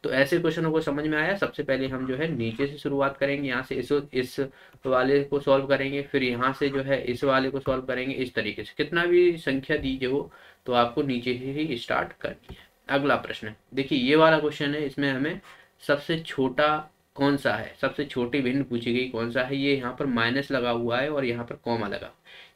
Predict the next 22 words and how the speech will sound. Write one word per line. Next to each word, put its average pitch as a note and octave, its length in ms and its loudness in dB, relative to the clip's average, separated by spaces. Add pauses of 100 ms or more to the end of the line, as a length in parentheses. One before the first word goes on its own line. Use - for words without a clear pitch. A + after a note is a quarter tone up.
यानी C3+ 240 0
देखिए C#3+ 380 -2 (460)
दो C3+ 260 4
बटा C3+ 240 4
सात C3 300 0
माइनस B2 340 -2
छः A#2 180 0
बटा, A2+ 280 -2 (380)
अ, A2 40 0
एक B2 380 0
बटा A2+ 200 2
छः, - 240 -6
इस B2 160 -2
तरीके A#2+ 300 2
से A#2+ 120 -4
जो A2 140 -2
है B2 100 -4
ये C#3 120 -4
संख्या A2 340 -2
दी - 120 -6
हुई - 160 -16
है। - 180 -20